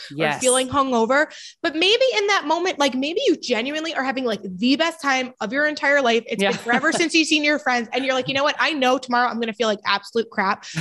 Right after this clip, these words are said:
Speaker 2: but
Speaker 1: <laughs>
Speaker 2: right now I'm okay with that right now," because it's not, like, something I do all the time. But I,
Speaker 1: Right.
Speaker 2: like, actually am okay with it. Now, that doesn't mean now I have six glasses because it's the one time. It's just more so like, "All right, I overdid it. Tomorrow's gonna suck a little bit. Let me drink some water, go to bed."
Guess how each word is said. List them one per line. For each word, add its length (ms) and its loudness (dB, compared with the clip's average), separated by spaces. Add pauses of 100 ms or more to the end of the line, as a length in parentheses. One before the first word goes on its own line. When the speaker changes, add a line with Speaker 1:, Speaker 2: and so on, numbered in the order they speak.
(120)
Speaker 2:
but 180 0
Speaker 1:
<laughs> 160 2
Speaker 2:
right 60 -2
now 220 0
I'm 180 0
okay 240 2
with 140 0
that 320 0
right 160 0
now," 180 0
because 240 0
it's 80 -8
not, 80 4
like, 140 2
something 200 2
I 60 2
do 140 2
all 80 2
the 100 -2
time. 400 2 (100)
But 80 2
I, 180 4
Speaker 1:
Right. 100 4
Speaker 2:
like, 160 0 (120)
actually 300 -2
am 80 -2
okay 220 -2
with 100 -4
it. 80 -8
Now, 140 2
that 100 0
doesn't 240 -2
mean 140 -4
now 80 2
I 80 2
have 180 -2
six 420 -4
glasses 600 0
because 400 -2 (100)
it's 180 -2
the 120 2
one 240 0
time. 200 0
It's 120 -2
just 160 -2
more 160 2
so 80 -10 (100)
like, 160 0
"All 100 2
right, 240 4
I 100 4
overdid 360 2
it. 160 0 (280)
Tomorrow's 260 2
gonna 160 0
suck 220 0
a 20 0
little 180 2
bit. 240 -2
Let 120 0
me 80 -4
drink 180 -4
some 160 -4
water, 340 0
go 200 -2
to 80 2
bed." 260 -4